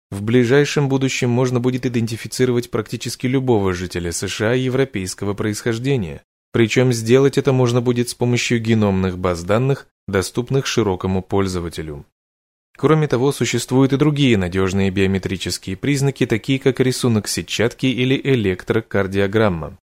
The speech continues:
Над нами витает оруэлловский призрак, всевидящее око искусственного интеллекта. Ведь вокруг всё больше и больше камер видеонаблюдения, которые облегчают идентификацию,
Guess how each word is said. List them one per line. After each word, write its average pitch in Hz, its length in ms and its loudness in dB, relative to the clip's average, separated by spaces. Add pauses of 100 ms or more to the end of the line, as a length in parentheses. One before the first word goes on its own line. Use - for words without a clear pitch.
(340)
Над 107 260 4
нами 104 300 2
витает 113 460 2
оруэлловский 104 720 2
призрак, 104 680 -6
всевидящее 101 760 0
око 90 220 -2
искусственного 92 680 -4
интеллекта. 90 720 -6 (340)
Ведь 98 220 -2
вокруг 113 340 0
всё - 240 -2
больше 113 380 2
и - 20 2
больше 110 340 0
камер 113 340 2
видеонаблюдения, 101 840 0
которые 123 440 2
облегчают 113 680 0
идентификацию, 98 920 -2